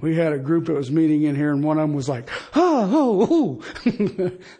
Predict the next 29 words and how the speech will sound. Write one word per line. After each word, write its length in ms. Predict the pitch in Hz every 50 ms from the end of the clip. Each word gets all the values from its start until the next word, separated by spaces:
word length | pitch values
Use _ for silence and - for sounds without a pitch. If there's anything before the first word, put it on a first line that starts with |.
| - - - - - -
<laughs> 400 | - - - - - - - _
There's 240 | - 202 247 247 180
joy 300 | 165 269 330 381 370 311
there, 440 | 247 220 226 240 269 285 240 - - - - - - -
and 100 | 165 202
there's 180 | 226 240 - -
serious 320 | 294 330 349 330 311 226
noise, 600 | 240 254 311 349 339 311 277 247 247 220 - - - - - - - - -
ugh, 400 | 302 381 370 349 311 262 196 160
but 100 | 208 247
I 60 | 254
don't 180 | 247 320 294
know 80 | 277 302
if 120 | 311 254
it's 140 | 269 233 180
joyful 600 | 156 139 135 320 370 392 311 - 220 196 175 147
noise. 400 | 151 165 165 160 143 131 135 131 - -
<laughs> 760 | - - - - - - - - - - - _ _ _ _
But 160 | - 127 131 123
it 140 | 139 151
was, 260 | 165 147 117 - - - 123
ugh, 140 | 151 147 - - - - - - _ _ _ _ _ _
it 80 | -
was 100 | - 139
awful. 380 | 107 113 139 135 - - - - - _ - - - - -
And 280 | - 156 156 151 151
it 140 | - - 156
was 280 | 147 147 143 120 113 117
loud. 560 | 135 175 202 208 175 139 113 90 82 85 -